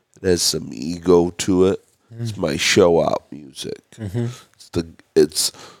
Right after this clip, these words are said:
Speaker 1: why I wear those Versace glasses at certain times, and then today I'm not wearing them.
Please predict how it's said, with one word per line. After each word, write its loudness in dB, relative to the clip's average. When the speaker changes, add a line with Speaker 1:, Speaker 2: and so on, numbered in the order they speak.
Speaker 1:
why 2
I 4
wear 4
those -2
Versace 0
glasses -6
at -10
certain -6
times, -6
and -10
then 0
today 2
I'm 0
not -4
wearing -2
them. -16